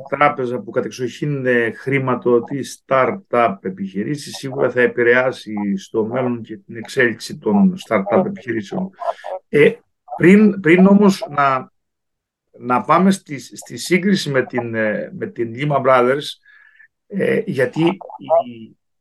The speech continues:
κυρία, ε, Τζάνετ, η, ο Υπουργός Οικονομικών, έδωσε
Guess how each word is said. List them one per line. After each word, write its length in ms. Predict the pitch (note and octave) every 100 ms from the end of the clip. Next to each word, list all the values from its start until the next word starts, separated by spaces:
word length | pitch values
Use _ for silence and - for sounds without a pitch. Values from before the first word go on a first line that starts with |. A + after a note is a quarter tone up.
| _ _ _
κυρία, 580 | B2 B2 C#3+ C#3+ C3 - -
ε, 200 | A2 G#2+
Τζάνετ, 480 | G2+ C3 C3 B2+ A#2 B2+
η, 120 | B2+
ο 120 | A2+
Υπουργός 380 | A2+ A#2+ B2+ -
Οικονομικών, 400 | C3+ B2 B2+ B2+
έδωσε 600 | - D3 D#3 F#3 - D#3+